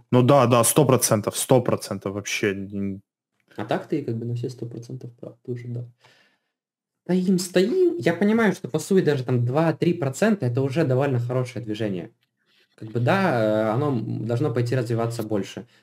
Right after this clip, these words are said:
Speaker 2: Но, э, глобально на такой объем пару процентов уже хорошие деньги. Вот тут, э, меняю в стаканах больше лотаж, пот-, э, потому что понимаю, что по сто тысяч закрывать этот объем будет очень долго на хай, могу не успеть.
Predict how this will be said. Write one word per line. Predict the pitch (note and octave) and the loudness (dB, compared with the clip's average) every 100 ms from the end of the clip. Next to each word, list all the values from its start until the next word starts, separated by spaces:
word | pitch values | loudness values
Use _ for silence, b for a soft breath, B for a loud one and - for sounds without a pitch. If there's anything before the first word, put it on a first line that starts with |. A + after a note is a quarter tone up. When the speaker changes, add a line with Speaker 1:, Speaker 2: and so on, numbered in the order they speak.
| _ | _
Speaker 2:
Но, | A#2+ B2 B2 A2 | -2 0 2 0
э, | A2 G#2 G2+ G2 G2 G2+ | 0 -2 -4 -4 -6 -6
глобально | G#2+ A#2 C3+ G#3 C#3 - | -2 0 2 2 0 -2
на | A2 | -6
такой | A#2+ A#2+ B2 | -4 -2 0
объем | B2+ G#3+ - _ _ - | 0 0 -2 _ _ 0
пару | C#3 B2+ | 0 0
процентов | A#2+ G3 F#3+ - | 0 0 -2 -2
уже | C3+ | -4
хорошие | B2+ A#2+ A#2 A2+ | -2 -2 0 -2
деньги. | G#2+ G2+ | -4 -6
Вот | G2 G#2 | -8 -10
тут, | G#2+ | -10
э, | G2+ G2+ G2 G2 G2 _ _ | -8 -8 -8 -10 -12 _ _
меняю | A#2 B2 A#2+ | -2 0 0
в | |
стаканах | A#2 A#2+ A2 G#2 | -2 -2 -2 -2
больше | A#2+ B2+ B2 | -2 -2 -2
лотаж, | B2 F3 G#3 | -2 0 -2
пот-, | C3+ B2+ | -6 -10
э, | - - | -10 -8
потому | A#2+ A#2 A#2 | -8 -6 -6
что | A#2+ | -2
понимаю, | A2+ A2 | -4 -4
что | - | -10
по | A2 | -8
сто | - A#2+ | -6 -4
тысяч | A#2+ A#2 | -4 -4
закрывать | A2 A2+ A2+ | -4 -4 -4
этот | - | -6
объем | G#2+ A2 G#2+ | -4 -4 -2
будет | G#2 | -4
очень | A2 - A2+ | -6 -4 -2
долго | G#2+ G2+ | -2 -2
на | G2 | -8
хай, | - G2 | -8 -8
могу | F#2 G2 G#2 | -6 -6 -6
не | G2+ | -8
успеть. | G2+ G#2+ G2 | -8 -10 -10